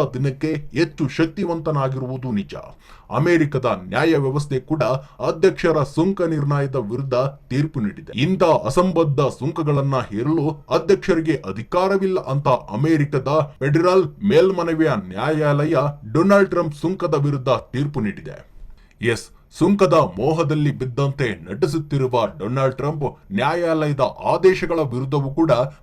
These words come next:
ಗುಡುಗುತ್ತಿದ್ದಾರೆ. ನಿಜ, ಈ ತೀರ್ಪಿನ ವಿರುದ್ಧ ಸುಪ್ರೀಂ ಕೋರ್ಟ್ ಮೆಟ್ಟಿಲೇರಲು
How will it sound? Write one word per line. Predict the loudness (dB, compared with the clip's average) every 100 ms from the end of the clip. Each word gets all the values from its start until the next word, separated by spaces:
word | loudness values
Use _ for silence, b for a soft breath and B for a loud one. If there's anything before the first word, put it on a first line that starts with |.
| -2
ಗುಡುಗುತ್ತಿದ್ದಾರೆ. | 0 2 0 -4 -6 -8 -10 -16 b b -6
ನಿಜ, | -4 -2 -4 -6 -18 b -4
ಈ | -2
ತೀರ್ಪಿನ | 2 2 4 2 2 0
ವಿರುದ್ಧ | -2 0 0 -2 -4 -2
ಸುಪ್ರೀಂ | -2 0 2 2 2
ಕೋರ್ಟ್ | 2 0 0
ಮೆಟ್ಟಿಲೇರಲು | -4 -4 -2 0 0 2